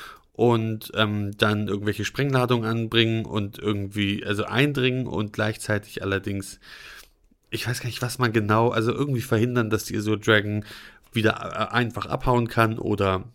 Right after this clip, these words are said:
sich sprengen kann, um die Daten nicht freizugeben. Naja.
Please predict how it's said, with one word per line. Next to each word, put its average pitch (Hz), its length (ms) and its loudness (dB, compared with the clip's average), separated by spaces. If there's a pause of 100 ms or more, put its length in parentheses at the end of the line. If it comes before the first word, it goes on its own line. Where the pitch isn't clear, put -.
(120)
sich - 440 -6
sprengen 135 540 0
kann, 135 340 4
um 110 240 -2
die 107 100 -4
Daten 123 540 0
nicht 117 240 -6
freizugeben. 120 760 0 (1500)
Naja. 110 320 -2